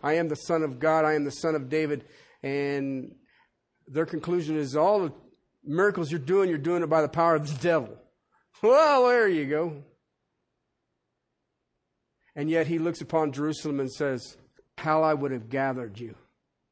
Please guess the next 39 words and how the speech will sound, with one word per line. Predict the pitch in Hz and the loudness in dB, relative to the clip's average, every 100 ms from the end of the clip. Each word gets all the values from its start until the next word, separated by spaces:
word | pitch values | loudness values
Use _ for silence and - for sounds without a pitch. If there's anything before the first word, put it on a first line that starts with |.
| _ _ _ _ _ _ _ _ _ _ _ _ _ _ _ _ _ _ | _ _ _ _ _ _ _ _ _ _ _ _ _ _ _ _ _ _
So | - | -2
that's | 165 156 | -2 -2
the | 135 | -6
second | - 143 127 - | -4 -4 -6 -12
kind. | 120 101 104 117 | -12 -12 -14 -12
You | |
have | 127 | -12
a | 117 | -12
general | 117 160 165 147 139 | -6 -2 0 0 0
love | 135 139 135 - _ - | 0 0 -4 -12 _ -16
and | 120 | -14
then | 123 | -12
a | 120 | -8
love | 127 135 117 | -6 -6 -6
of | 113 107 _ _ _ _ _ _ _ _ _ _ - | -12 -16 _ _ _ _ _ _ _ _ _ _ -18
compassion. | 113 - 123 120 110 101 110 _ _ _ _ - _ - | -18 -8 -6 -6 -8 -16 -16 _ _ _ _ -20 _ -14
Third | - 440 523 190 | -2 4 4 4
love, | 175 139 139 208 - - _ _ _ _ | 2 2 2 0 -4 -20 _ _ _ _
and | - 185 | -4 0
this | 285 262 | 0 0
one, | 226 | 2
if | 196 - | 0 0
your, | 185 143 - - _ _ _ _ _ _ _ _ _ | 0 0 -4 -20 _ _ _ _ _ _ _ _ _
your | - 135 | -12 -10
kids | - 269 175 | -4 -4 -2
are | 151 | 0
with | 143 143 | 0 -2
you, | 156 | -4
are | |
gonna | 143 143 127 | -2 -2 -2
love | 143 175 233 202 131 | -2 2 4 2 -2
the | |
fact | - 151 139 | -2 0 0
that | 139 | -2
I | 127 | -2
brought | 135 123 123 | 0 -2 -2
this | 180 - | -8 -6
one | 110 | -10
up. | 104 | -10